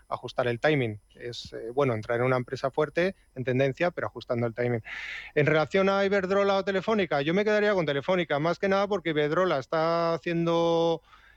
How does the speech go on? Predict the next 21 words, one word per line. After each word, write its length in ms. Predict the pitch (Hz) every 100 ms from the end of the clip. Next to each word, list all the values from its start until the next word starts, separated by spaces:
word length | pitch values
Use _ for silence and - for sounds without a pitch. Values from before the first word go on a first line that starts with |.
| -
eh, 720 | 147 151 147 147 147 143 143 131
pues 140 | 139
bueno, 220 | 135 170 147
o 520 | 135 135 131 131 131
está 180 | - 139
haciendo, 380 | - 147 139
está 160 | 135 156
intentando 520 | 160 170 156 190 190
dejar 220 | 147 139
atrás 320 | 147 143 160 156
los 180 | 156 165
once 200 | 156 170
euros, 280 | 170 196 202
que 100 | 147
es 100 | -
un 140 | 151
techo 240 | 170 160
en 80 | 165
el 80 | 156
corto 260 | 160 147 156
plazo. 440 | 180 175 214 240